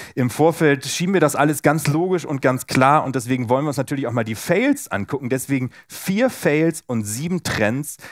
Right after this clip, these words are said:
deswegen auch der Titel und, äh, so ist das Ganze, ähm, gebaut. So, das Ziel des Vortrags heute ist es, dass ihr so ein bisschen, ja,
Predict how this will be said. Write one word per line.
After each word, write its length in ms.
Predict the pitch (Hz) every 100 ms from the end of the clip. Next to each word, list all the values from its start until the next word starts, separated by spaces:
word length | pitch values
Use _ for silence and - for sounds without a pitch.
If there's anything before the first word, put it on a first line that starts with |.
| -
deswegen 320 | 123 120 135 127
auch 140 | 113
der 160 | 113 104
Titel 360 | - 143 110
und, 460 | 113 104 104 104 98
äh, 200 | 98 95
so 140 | 90
ist 100 | 95
das 140 | 92 -
Ganze, 500 | 82 85 87 87 87
ähm, 320 | 80 87 85 98
gebaut. 460 | 85 78 - - _ - - -
So, 120 | 135
das 240 | 139 147
Ziel 400 | - - 190 254
des 140 | 247 202
Vortrags 580 | - 220 - 185 165 -
heute 300 | 165 151 139
ist 180 | 156
es, 200 | 156 139 - - - -
dass 220 | 143 135 -
ihr 200 | 190 226
so 80 | 175
ein 80 |
bisschen, 560 | 143 175 - 180 156 139 _ _ _
ja, 440 | - 151 175 101